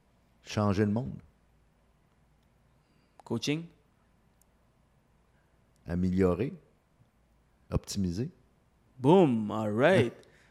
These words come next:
Speaker 2: Ah, j'aime ça, j'aime ça.
Speaker 1: Ouais.
Speaker 2: C'est, c'est naturel. Excellent, guys. Merci beaucoup, Raymond.
Speaker 1: Merci.
Speaker 2: Merci, euh, Raymond, pour avoir été là avec nous presque plus qu'une heure pour partager un peu ses connaissances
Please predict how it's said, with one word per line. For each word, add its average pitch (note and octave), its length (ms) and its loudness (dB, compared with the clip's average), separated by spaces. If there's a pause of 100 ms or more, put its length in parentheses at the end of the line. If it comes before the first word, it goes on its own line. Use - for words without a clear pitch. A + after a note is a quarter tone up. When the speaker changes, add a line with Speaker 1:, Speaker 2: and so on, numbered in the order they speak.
(220)
Speaker 2:
Ah, F3+ 200 -8
j'aime B2+ 200 -6
ça, D#3 260 -6
j'aime C3 100 -10
ça. G3+ 180 -10
Speaker 1:
Ouais. - 100 -8
Speaker 2:
C'est, B2+ 340 -8 (400)
c'est A#2+ 140 -4
naturel. C#3 500 2 (340)
Excellent, C3+ 400 2
guys. B2+ 320 2 (320)
Merci B2 320 -4
beaucoup, D#3 220 -2
Raymond. C#3 380 -4
Speaker 1:
Merci. E3 480 -4
Speaker 2:
Merci, A#2 480 -2
euh, A2 140 0
Raymond, A2+ 280 -2
pour A2 300 -4
avoir G#2+ 320 -4
été A2 240 -2
là A#2 80 0
avec A2 180 -2
nous C3 240 -2 (480)
presque - 260 -6 (140)
plus - 240 -6
qu'une B2+ 240 0
heure C3+ 380 2
pour - 140 -10
partager B2 480 -6
un A#2+ 80 -4
peu B2+ 180 -6
ses A2+ 180 -8
connaissances A#2 580 -8